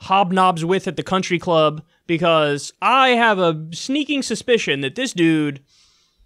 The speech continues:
has people, friends in high places in the pharma companies, and he's really just doing them a favor. 'Cause I think he knows, especially if it's an Obama-appointed judge, he's smart enough to know that the argument he used here is total bullshit. Um,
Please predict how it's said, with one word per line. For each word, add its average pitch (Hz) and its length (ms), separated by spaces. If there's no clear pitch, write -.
has 196 240
people, 214 580
friends 254 320
in 214 80
high 214 240
places 190 460
in 165 80
the 156 60
pharma 175 300
companies, 135 460
and 151 100
he's 175 160
really 180 240
just 147 200
doing 160 180
them 139 140
a 131 40
favor. 131 440
'Cause 190 160
I 208 80
think 233 220
he 226 160
knows, 185 260
especially 233 300
if 190 60
it's 226 120
an 220 60
Obama-appointed 170 840
judge, 135 360
he's 226 160
smart 226 240
enough 185 120
to 202 80
know 196 120
that 160 120
the 160 120
argument 170 400
he 160 80
used 156 240
here 147 100
is 139 80
total 165 300
bullshit. 131 440
Um, 131 400